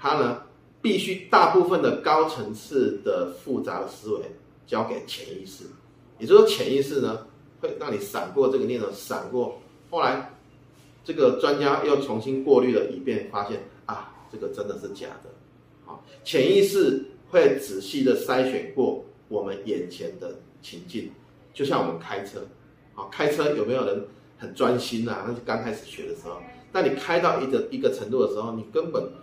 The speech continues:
就是很自然的，该打方向灯就打方向，那个就是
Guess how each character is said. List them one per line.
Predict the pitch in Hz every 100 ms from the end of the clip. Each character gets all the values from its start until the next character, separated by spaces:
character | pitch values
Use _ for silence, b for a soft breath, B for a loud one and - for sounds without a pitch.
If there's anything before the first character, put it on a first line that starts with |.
| - -
就 | 165
是 | 165
很 | - -
自 | - 156
然 | 113 95
的， | 95
该 | 123 131
打 | 131 80
方 | - 117 113
向 | 107 104
灯 | 104 110
就 |
打 | 107 101
方 | 101 101
向， | 110 B B
那 | 233
个 | 202
就 | -
是 | 214 202